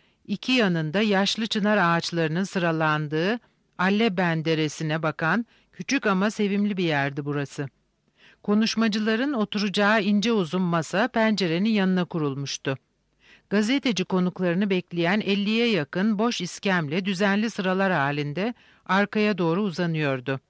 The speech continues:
Masanın üzerinde iri puntolarla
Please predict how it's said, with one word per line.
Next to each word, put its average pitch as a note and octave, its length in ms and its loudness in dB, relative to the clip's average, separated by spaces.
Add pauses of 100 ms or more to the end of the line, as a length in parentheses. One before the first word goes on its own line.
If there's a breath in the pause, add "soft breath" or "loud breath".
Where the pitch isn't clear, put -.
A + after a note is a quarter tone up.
(680 soft breath)
Masanın A3 420 2
üzerinde D#3 600 0
iri G#3+ 280 0
puntolarla E3 920 0